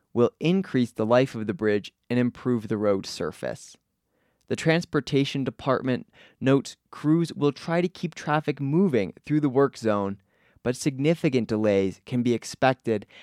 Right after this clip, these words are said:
at the U S one sixty and U S five fifty intersection. Travelers should allow extra time and seek an alternate route if possible. The Durango Bridge work will run daily from Tuesday, September sixth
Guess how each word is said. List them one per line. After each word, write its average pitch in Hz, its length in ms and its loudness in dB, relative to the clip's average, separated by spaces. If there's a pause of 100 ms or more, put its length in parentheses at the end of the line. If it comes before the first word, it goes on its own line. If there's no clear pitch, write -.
(100)
at 120 200 -2
the 123 80 -2
U 131 260 0
S 139 220 0
one 143 320 -2
sixty - 640 -4
and 101 180 -2
U 117 200 2
S 104 180 0
five 107 400 -2 (120)
fifty 131 520 -4
intersection. - 840 -8 (880)
Travelers 117 680 0
should 113 200 -4
allow 101 320 2
extra 156 280 -4
time 107 440 -4 (260)
and 160 180 -2
seek 170 240 -4
an 156 100 -2
alternate 113 480 -2
route 92 380 -4 (200)
if - 260 -6
possible. 95 640 -2 (420)
The 143 80 -6
Durango 185 760 4
Bridge 123 340 2
work 113 400 0
will 120 260 2
run 123 300 0
daily 123 580 0 (220)
from 123 260 -2
Tuesday, 170 480 -2
September 123 540 -4
sixth - 540 -8